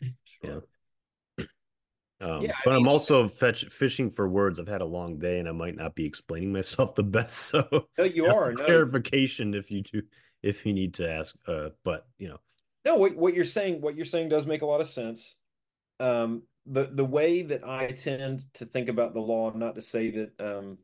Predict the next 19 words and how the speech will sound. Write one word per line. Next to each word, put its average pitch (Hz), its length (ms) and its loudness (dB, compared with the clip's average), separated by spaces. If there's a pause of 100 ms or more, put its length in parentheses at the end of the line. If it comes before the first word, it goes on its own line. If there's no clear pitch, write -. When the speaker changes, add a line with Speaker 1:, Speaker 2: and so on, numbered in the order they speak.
Speaker 2:
my 104 200 -4
thoughts 107 340 0
are 104 60 -10
universal, 101 560 -6
but 95 220 -8
the - 60 -12
way 143 200 2
I 143 40 -2
tend 135 180 -6
to 117 60 -8
think 120 140 -4
about 110 160 -2
the 101 60 -6
law 104 380 -2 (640)
is 107 200 -6
that 110 180 -2
the 110 80 -2
law 113 300 4
always 110 680 -2